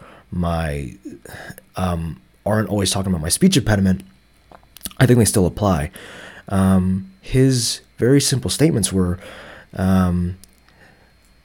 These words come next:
his very simple statements were that the Lord didn't create me on accident, and on another day,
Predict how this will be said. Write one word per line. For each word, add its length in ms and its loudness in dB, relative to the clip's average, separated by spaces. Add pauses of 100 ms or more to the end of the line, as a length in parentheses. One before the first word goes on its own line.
(240)
his 420 -2
very 380 2
simple 260 -4
statements 320 -2
were 60 -4
that 180 -4
the 60 -6
Lord 500 2
didn't 220 0
create 280 -2
me 100 0
on 120 2
accident, 500 -2 (100)
and 160 0
on 100 4
another 200 2
day, 340 0